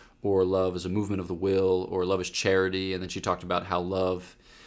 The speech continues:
uh, takes different shapes depending on your relationship, things like that. I was just blown away. I was blown away by the clarity and by the precision, uh, and by how it spoke to my experience, but, but specifically gave expression to my experience in a way that I would never have come up with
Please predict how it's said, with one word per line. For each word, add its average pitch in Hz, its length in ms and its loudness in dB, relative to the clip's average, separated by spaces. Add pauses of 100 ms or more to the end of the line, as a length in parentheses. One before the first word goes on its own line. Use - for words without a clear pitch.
(360)
uh, 98 200 4
takes 120 260 4
different 107 280 0
shapes 147 340 4
depending 101 400 -4
on 92 160 -2
your 87 100 -4
relationship, 104 720 -2
things 101 180 -4
like 87 140 -4
that. 92 260 0 (260)
I 190 80 4
was 233 80 4
just 240 160 0
blown 113 220 8
away. 95 480 0
I 104 160 4
was 113 160 4
blown 117 160 2
away 117 140 4
by 98 160 2
the 87 60 0
clarity 113 680 0
and 98 360 -2
by 90 260 2
the 87 80 -8
precision, 151 640 -2 (480)
uh, 101 220 6
and 101 140 -2
by 98 180 6
how 113 260 2
it - 80 -2
spoke 120 320 4
to 117 60 -4
my 104 140 2
experience, 131 520 -2
but, - 360 -2
but - 280 0
specifically 214 520 2
gave 127 240 2
expression 143 480 2
to 135 80 -2
my 117 140 2
experience 107 420 -2
in 101 60 -4
a 101 60 0
way 117 180 4
that 101 120 2
I 127 100 6
would 110 160 2
never 104 300 2
have 87 160 -4
come 90 200 -4
up 87 160 -6
with 92 260 -2